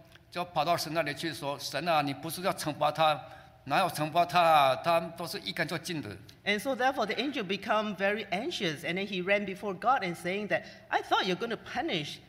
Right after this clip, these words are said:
Speaker 2: this elder. How come he's so successful with, with each hit?"
Speaker 1: 啊，神说啊："放心，我会惩罚他。"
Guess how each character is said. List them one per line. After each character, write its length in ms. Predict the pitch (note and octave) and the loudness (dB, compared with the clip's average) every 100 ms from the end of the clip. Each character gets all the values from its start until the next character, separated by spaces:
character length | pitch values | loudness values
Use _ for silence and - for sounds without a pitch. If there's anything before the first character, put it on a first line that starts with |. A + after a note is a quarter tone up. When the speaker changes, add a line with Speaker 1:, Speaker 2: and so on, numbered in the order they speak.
| - | -4
Speaker 2:
this 220 | D#3 - | -4 -2
elder. 420 | C3+ G#3+ A#3 D#3+ | 0 2 2 0
How 140 | F#3 A3+ | 0 -2
come 200 | A#3+ A#3 | -2 -4
he's 100 | G3+ | -4
so 160 | A3+ | -8
successful 680 | A3+ G#3+ G3+ B3+ F4 - F3 | -6 -6 -4 0 -2 0 -4
with, 180 | D#3 D3+ D3+ | -2 -6 -6
with 140 | D#3 - | -8 -2
each 220 | F#3 F#3 - | -4 -4 -4
hit?" 280 | D4 - - - _ - | -4 -4 -18 -20 _ -10
Speaker 1:
啊， 120 | G#2 | -6
神 180 | A2+ C#3+ | -2 -2
说 220 | D3 D3+ | -2 2
啊 200 | C3 A2+ G#2 - | 2 0 -4 -4
："放 160 | - D3+ | 0 0
心， 300 | D#3 C#3+ C#3 - - | 0 -4 -6 -12 -12
我 120 | G#2+ | -10
会 440 | G#2+ C#3+ C3 A2 G2 | -6 -4 -4 -6 -8
惩 160 | - G#2 | -10 -6
罚 160 | G2 | -6
他。" 260 | G2 G#2 | -6 -6